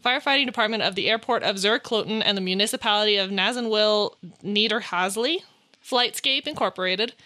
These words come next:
Flughafen Zurich, Honeywell Aerospace Electronics, Institute for Forensic Medicine of Zurich University, Institute for Geodesy and Photogrammetry of the E T H Zurich,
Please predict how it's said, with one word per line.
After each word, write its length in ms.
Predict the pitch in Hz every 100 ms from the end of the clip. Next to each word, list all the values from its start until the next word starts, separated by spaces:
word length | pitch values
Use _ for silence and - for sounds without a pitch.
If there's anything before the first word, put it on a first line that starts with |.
| - - _ _ _
Flughafen 760 | - 269 320 - 269 262 302 247
Zurich, 460 | 208 226 349 - - -
Honeywell 500 | 233 254 285 277 269
Aerospace 520 | 220 226 - 247 269
Electronics, 680 | 294 - 190 156 202 - - - - - -
Institute 580 | 277 - 311 311 269
for 100 | 247
Forensic 400 | 233 233 247 254
Medicine 400 | 226 208 233 240
of 140 | 214 190
Zurich 320 | 196 220 240
University, 680 | 233 254 185 165 185 190 262 _ _ -
Institute 600 | 240 247 277 330 294 -
for 600 | - - 240 208 202 196 196
Geodesy 760 | 214 214 226 302 226 294 285 -
and 240 | 233 226
Photogrammetry 1040 | - 262 262 254 208 202 220 277 - 339 370 - -
of 140 | 208
the 120 | 202 233
E 80 | 277
T 200 | 277 247
H 220 | 254 -
Zurich, 400 | 202 180 196 -